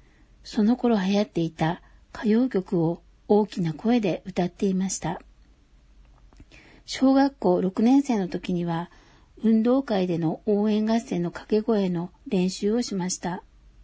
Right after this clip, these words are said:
私はもともと喉が弱く、すぐに扁桃腺が腫れて、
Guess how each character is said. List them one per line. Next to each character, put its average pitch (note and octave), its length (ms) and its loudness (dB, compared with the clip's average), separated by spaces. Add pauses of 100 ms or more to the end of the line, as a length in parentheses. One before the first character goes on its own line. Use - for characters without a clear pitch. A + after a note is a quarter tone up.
(840)
私 A3 340 0
は A3+ 220 2 (220)
も G3 140 2
と A3 120 -2
も G#3+ 120 0
と - 380 -2
喉 B3 240 4
が G3 100 0
弱 F#3+ 300 0
く、 - 280 -6 (400)
す - 220 -2
ぐ C4 100 4
に A3+ 160 4
扁 A3+ 320 0
桃 A3 160 2
腺 G#3 280 0
が G3+ 140 0
腫 G3+ 80 -2
れ F#3 120 0
て、 - 280 -2